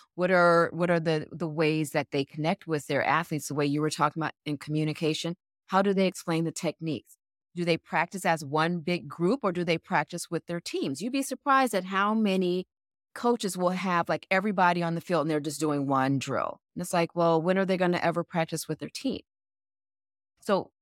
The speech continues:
know what's important to you, ask around, and at the end of every season, you should be getting, especially if you're paying to be in a club, it's not uncommon for,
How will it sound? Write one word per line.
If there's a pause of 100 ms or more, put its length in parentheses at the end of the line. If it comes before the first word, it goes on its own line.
(160)
know
what's
important
to
you, (280)
ask
around, (480)
and (280)
at
the
end
of
every
season,
you
should
be
getting,
especially
if
you're
paying (400)
to
be
in
a
club, (400)
it's
not
uncommon (280)
for,